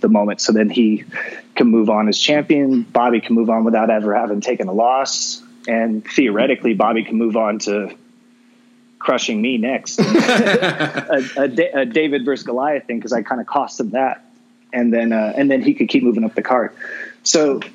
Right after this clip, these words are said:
that's the type of stuff I would write, is, like, how could I accomplish helping other people move up and then just get something to keep my ball rolling. So, yeah, I had that, and then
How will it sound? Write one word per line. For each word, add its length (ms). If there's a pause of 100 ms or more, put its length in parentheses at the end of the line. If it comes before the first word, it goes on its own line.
(520)
that's 340
the 60
type 200
of 60
stuff 240
I 100
would 120
write, 400
is, 160
like, 120
how 160
could 160
I 100
accomplish 600
helping 560
other 180
people 560 (180)
move 280
up 280 (920)
and 300
then 400
just 240
get 260 (440)
something 800 (240)
to 100
keep 200
my 140
ball 260
rolling. 360 (100)
So, 380
yeah, 180
I 40
had 140
that, 280
and 140
then 200